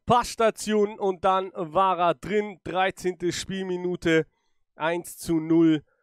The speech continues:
für Megabit. Und das sollte sich in Halbzeit eins, äh, wie ein roter Faden durch diese Partie ziehen. Megabit mit dem nächsten Angriff, wieder eine schöne Kombination, wieder vom Tor,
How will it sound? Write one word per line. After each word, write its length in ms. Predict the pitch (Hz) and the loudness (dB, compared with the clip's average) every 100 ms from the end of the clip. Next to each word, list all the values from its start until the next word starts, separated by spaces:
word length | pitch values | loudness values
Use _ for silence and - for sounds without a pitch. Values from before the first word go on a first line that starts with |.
| _ | _
für 460 | - - 165 170 175 | -16 -2 2 4 2
Megabit. 720 | 175 180 202 214 196 156 156 | -4 -6 -4 0 0 2 -2
Und 180 | 170 147 | -4 -2
das 220 | 170 180 | -2 -2
sollte 560 | - 156 135 165 175 165 | -6 -10 -6 -6 -4 -8
sich 340 | 147 160 - - | -8 -12 -12 -14
in 260 | 156 151 | -12 -10
Halbzeit 540 | 143 156 - 151 147 - | -8 -8 -8 -10 -8 -8
eins, 440 | 143 156 160 - | -10 -10 -12 -16
äh, 180 | 151 123 | -14 -14
wie 200 | 127 165 | -14 -16
ein 240 | - 151 147 | -12 -10 -8
roter 460 | 135 143 - 143 | -6 -6 -6 -10
Faden 560 | 135 156 147 160 151 147 | -8 -6 -4 -2 -4 -6
durch 220 | 147 160 | -6 -8
diese 260 | 147 139 160 | -12 -8 -8
Partie 580 | - 151 147 - 165 185 | -4 -6 -6 -8 -14 -14
ziehen. 420 | - 165 175 156 | -14 -10 -8 -6
Megabit 640 | 151 175 170 170 156 170 | -4 -4 -2 -4 -4 -6
mit 180 | 160 151 | -8 -8
dem 160 | 156 151 | -6 -2
nächsten 400 | 185 226 - 190 | -2 -4 -6 -2
Angriff, 420 | 180 175 165 - | -2 0 -2 -4
wieder 220 | 175 185 | -6 -4
eine 160 | 175 165 | -2 -2
schöne 300 | - 165 160 | -2 -2 0
Kombination, 880 | 165 160 170 170 - 226 214 208 151 | 0 2 0 -2 2 6 6 6 -4
wieder 260 | 170 160 | -2 0
vom 260 | - 151 147 | 0 -2 0
Tor, 320 | 170 165 165 | 6 6 6